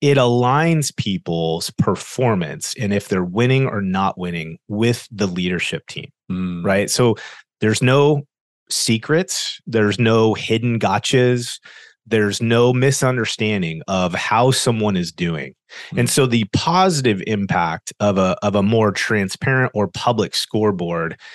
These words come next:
Speaker 1: is actually far more healthy for organizations than any downside. And the reality of it is that we've found is that those that don't want to be on a public scoreboard tend to be the ones that probably aren't performing well anyways.
Speaker 2: Yeah.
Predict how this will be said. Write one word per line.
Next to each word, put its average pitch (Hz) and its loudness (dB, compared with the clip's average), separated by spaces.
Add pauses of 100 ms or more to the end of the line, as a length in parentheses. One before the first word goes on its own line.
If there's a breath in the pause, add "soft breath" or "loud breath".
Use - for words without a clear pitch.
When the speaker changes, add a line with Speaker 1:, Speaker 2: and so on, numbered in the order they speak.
(180 loud breath)
Speaker 1:
is 113 0
actually 117 0
far 139 2
more 120 2
healthy 95 -4 (100)
for 110 0
organizations 90 -2
than 120 2
any 131 2
downside. 101 0
And 113 -2
the 123 2
reality 131 2
of 92 -4
it 90 -4
is 90 -4
that 92 -2
we've 87 -4
found 104 0 (640 loud breath)
is 113 2
that 123 2
those 131 4
that 117 -2
don't 117 2
want 110 0
to - -6
be 98 -2
on 92 0
a 82 -4
public 90 -2
scoreboard 90 -2
tend 135 2
to 113 2
be 110 2
the 101 4
ones 95 0
that - -6
probably 98 0
aren't 92 -4
performing 85 -4
well 78 -2
anyways. - -10
Speaker 2:
Yeah. 95 -4